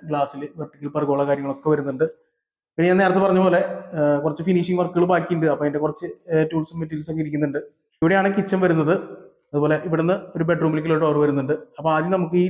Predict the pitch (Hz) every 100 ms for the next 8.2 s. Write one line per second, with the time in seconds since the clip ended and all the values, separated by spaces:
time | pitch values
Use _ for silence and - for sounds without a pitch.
0 | 180 170 185 185 165 160 156 160 156 143
1 | 139 139 131 - _ _ _ _ _ _
2 | _ _ _ 160 185 185 180 175 160 170
3 | 175 160 165 165 196 208 208 202 208 208
4 | 196 185 185 170 165 160 160 160 175 -
5 | - - 160 175 170 170 165 165 170 165
6 | 165 160 156 156 160 160 156 151 160 156
7 | 143 147 143 147 151 160 160 156 147 151
8 | 139